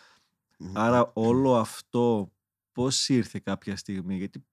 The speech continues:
Speaker 2: όσο σε θυμάμαι εγώ, δοκίμασες όντως και το δημόσιο, κατάλαβες ότι δεν κάνει για σένα στην καμία αυτό και το παράτησες κατευθείαν. Απλά έχεις και το βίωμα,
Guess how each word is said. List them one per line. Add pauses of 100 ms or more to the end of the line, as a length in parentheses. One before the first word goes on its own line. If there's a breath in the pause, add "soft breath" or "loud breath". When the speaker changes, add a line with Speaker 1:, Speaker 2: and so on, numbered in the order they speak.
(300)
Speaker 2:
όσο
σε
θυμάμαι
εγώ,
δοκίμασες
όντως
και
το
δημόσιο,
κατάλαβες
ότι
δεν
κάνει
για
σένα
στην
καμία
αυτό (400 loud breath)
και
το
παράτησες
κατευθείαν.
Απλά
έχεις
και
το
βίωμα,